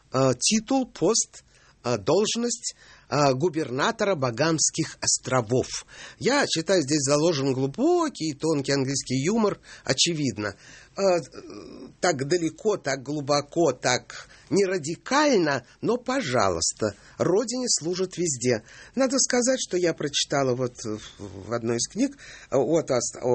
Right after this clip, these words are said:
о-, автора Остапенко. Очень интересно, что они не оставили, герцог и генц-, герцогиня Виндзорские не оставили доброй памяти по себе, а, на, а, этих Багамских островах. А, сохранились,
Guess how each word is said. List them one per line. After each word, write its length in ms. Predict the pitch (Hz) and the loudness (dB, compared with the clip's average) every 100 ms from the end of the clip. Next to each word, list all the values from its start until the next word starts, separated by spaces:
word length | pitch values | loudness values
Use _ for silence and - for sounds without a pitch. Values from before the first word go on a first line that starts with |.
| - 113 110 104 | 0 0 0 0
о-, 60 | |
автора 320 | - 123 - 120 | -2 -4 -2 -2
Остапенко. 540 | - 247 220 185 190 - - - | 0 -2 -2 -2 -8 -12 -20 -10
Очень 180 | - 196 | -2 2
интересно, 400 | 190 220 175 170 | 4 4 2 0
что 160 | - 185 | 0 2
они 160 | 208 | 2
не 120 | 214 | 4
оставили, 680 | 208 - 196 156 127 113 104 - - | 2 2 2 2 2 0 -4 -6 -18
герцог 440 | - 175 170 139 131 | -4 -2 -2 -6 -10
и 40 | |
генц-, 400 | 139 135 139 - - | -8 -6 -6 -8 -6
герцогиня 720 | 143 151 139 147 143 123 120 - | -6 -2 -2 0 2 2 0 -2
Виндзорские 720 | 143 147 330 - - 123 104 - - - - | -2 0 0 -2 -4 -6 -6 -14 -20 -16 -2
не 120 | 233 | 2
оставили 560 | 277 - 175 123 120 123 | 2 2 2 2 0 0
доброй 380 | 139 127 143 | 0 0 -2
памяти 480 | 131 294 311 214 139 | -2 0 0 -2 -6
по 120 | 127 | -6
себе, 400 | 120 123 123 113 - - - - | -6 -4 -2 -4 -4 -18 -20 -2
а, 240 | 143 131 127 | 2 4 4
на, 400 | 143 202 233 - | 4 2 0 -2
а, 280 | 151 135 120 | -2 -2 0
этих 460 | 147 156 - 185 131 | -2 0 -2 -4 -2
Багамских 560 | 127 147 160 - 156 | -2 -2 -4 -4 -6
островах. 580 | 151 - 147 107 - - - - - - - | -4 -2 0 0 -2 -10 -20 -20 -20 -8 -2
А, 580 | 151 147 147 143 131 - | 2 4 4 4 2 0
сохранились, 800 | - 185 208 214 185 156 - - | -2 2 2 4 2 2 -2 -6